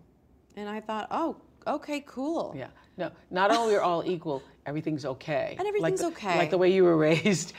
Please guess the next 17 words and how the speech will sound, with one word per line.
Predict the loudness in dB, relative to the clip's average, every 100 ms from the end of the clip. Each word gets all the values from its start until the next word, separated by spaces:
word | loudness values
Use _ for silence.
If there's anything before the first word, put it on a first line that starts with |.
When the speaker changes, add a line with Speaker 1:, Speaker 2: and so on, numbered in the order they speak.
| 4
Speaker 1:
Right. | 6
Speaker 2:
everything's | 8 6 4 2
okay. | -4 -2 -2 -2 -4 -2
Speaker 1:
And | 0 0
Speaker 2:
Just | -4 -4
be | -2
okay. | -2 -2 -4 -4 -8 -10 -16 -12 -6
Speaker 1:
And | -4
so | -4 -4 -2 -2 4
I | 4 4
just | -4 -8
grew | -8 -4
up | -4
thinking | -6 -10 -6
everybody | -6 -4 -6 -6
was | -8 -8
equal. | -10 -10 -10 -10